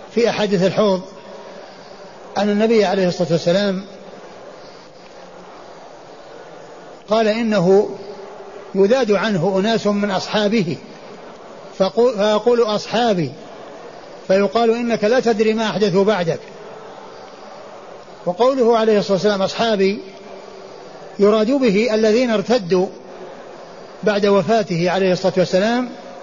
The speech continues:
وقتلوا مرتدين، والذين قتلوهم هم الجيوش المظفرة التي جهزها الخليفة الراشد،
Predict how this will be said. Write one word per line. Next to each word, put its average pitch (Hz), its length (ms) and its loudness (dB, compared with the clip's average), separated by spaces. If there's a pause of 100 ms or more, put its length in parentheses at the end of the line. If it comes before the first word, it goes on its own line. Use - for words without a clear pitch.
(1000)
وقتلوا 226 760 4
مرتدين، 208 680 2 (1800)
والذين 247 520 4
قتلوهم 214 680 2
هم 233 160 2
الجيوش 214 460 4
المظفرة 208 640 2 (1120)
التي 208 580 2 (920)
جهزها 196 760 2 (220)
الخليفة 196 640 2 (1080)
الراشد، 202 560 2